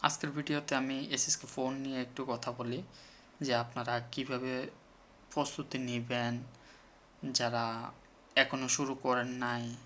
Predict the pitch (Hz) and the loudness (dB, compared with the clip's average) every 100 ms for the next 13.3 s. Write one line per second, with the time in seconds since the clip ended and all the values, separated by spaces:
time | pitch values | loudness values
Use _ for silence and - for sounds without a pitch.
0 | - - - 135 123 120 123 127 123 127 | -20 -20 2 2 4 0 0 -2 -2 -2
1 | 120 117 120 - 127 - 131 123 123 120 | 2 2 2 -2 0 0 0 -2 -4 -4
2 | 127 123 127 123 120 120 151 - - - | -4 -2 -2 -2 -2 -4 -6 -14 -20 -20
3 | - 139 127 147 - 147 139 139 - 139 | 0 2 2 0 0 0 0 -2 -2 -4
4 | 135 135 135 127 - 123 123 147 - - | -2 -4 -4 -8 -6 -6 -6 -8 -12 -20
5 | - - - - - - 147 135 127 123 | -20 -20 -20 -20 -20 -6 -2 0 2 4
6 | 120 135 131 131 127 123 120 - 131 190 | 4 2 -4 -2 -4 -4 0 0 0 -8
7 | - - - - - - - - - - | -12 -20 -20 -20 -20 -20 -20 -20 -20 -20
8 | - - - - - - 135 - 147 135 | -20 -20 -20 -20 -18 0 0 2 0 0
9 | 151 147 147 147 - - 131 135 151 147 | 2 2 2 -2 -10 2 4 4 4 2
10 | 165 151 147 139 139 123 123 139 208 - | 2 2 6 4 4 0 0 -2 -6 -10
11 | - - - - - - - - - _ | -18 -20 -20 -20 -20 -20 -20 -20 -20 _
12 | _ - _ _ - 143 127 123 123 127 | _ -20 _ _ -2 4 6 4 4 6
13 | 123 120 127 | 6 6 2